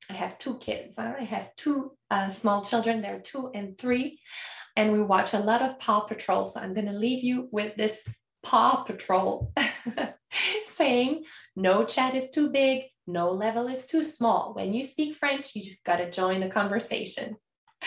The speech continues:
So if you don't dare to jump in yet, I would like, uh, and you would like to try it out in a safe and friendly environment with a supportive and highly qualified teacher,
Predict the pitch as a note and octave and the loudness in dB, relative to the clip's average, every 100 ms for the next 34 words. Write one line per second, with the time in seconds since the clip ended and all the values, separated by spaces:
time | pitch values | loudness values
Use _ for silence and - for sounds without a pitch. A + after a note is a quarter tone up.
0 | - - - - - C#4+ E4+ E4 D4 D4+ | -2 -2 -4 -2 0 2 6 6 8 6
1 | A#3+ B3+ B3 A#3+ C4 C4+ G3 G#3+ G3+ G#3+ | 6 6 6 6 2 -2 0 0 0 0
2 | G#3+ G3+ F#3+ G3 - - _ - - - | -2 -2 -2 -4 -6 -14 _ -20 -20 -20
3 | _ G#3 B3 B3+ A#3 A3+ - _ A#3 A3+ | _ 4 4 4 4 2 0 _ 2 4
4 | A3+ A3+ A3 G#3 G#3 G#3+ A#3+ - - A3+ | 6 6 6 4 0 -2 -6 -4 2 4
5 | A3+ A#3 G3 F3 - - - F#3+ F#3 - | 6 4 4 4 2 -2 -4 -4 -2 -2
6 | - A#3+ B3 C4 - F#3+ F#3+ A#3+ B3 B3 | 2 4 4 0 -6 -10 -2 2 4 4
7 | A#3 G3 F#3 G3+ G3+ G#3 - - - G#3+ | 4 4 4 4 2 -2 -10 -4 -2 0
8 | G3 - G3 - A#3+ A#3 A3+ G#3 F#3 F#3 | -2 -4 -6 0 4 4 4 2 -2 -2
9 | G3+ G3+ F#3+ G3 F#3+ F#3+ G3+ F#3+ - A3 | -4 -6 -4 0 0 0 -2 -4 -4 -4
10 | - A#3+ A#3+ | 0 0 -2